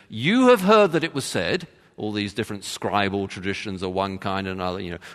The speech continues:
commentator this, commentator that, that person this, that person the other. "You have heard that it was said, but I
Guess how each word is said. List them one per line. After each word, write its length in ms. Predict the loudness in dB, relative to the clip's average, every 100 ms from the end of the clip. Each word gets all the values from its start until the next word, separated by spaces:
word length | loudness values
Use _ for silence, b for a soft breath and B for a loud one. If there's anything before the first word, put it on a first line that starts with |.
| -8
commentator 480 | -6 -4 -4 -4 0
this, 440 | 2 2 2 -2
commentator 480 | -6 -6 -4 -4 -2
that, 380 | 2 4 2 0 B -4
that 220 | -4 -2
person 380 | 0 0 -2 -2
this, 400 | 2 2 2 -2
that 260 | -4 -4 -4
person 320 | -4 -4 -2
the 80 | 2
other. 240 | 4 2 B -6
"You 300 | 4 6 8
have 120 | 8
heard 280 | 6 6 4
that 120 | 0
it 80 | -2
was 140 | -6
said, 360 | 0 2 2 0 B B B B B B -20
but 320 | 2 6 8
I 580 | 8 8 8 6 2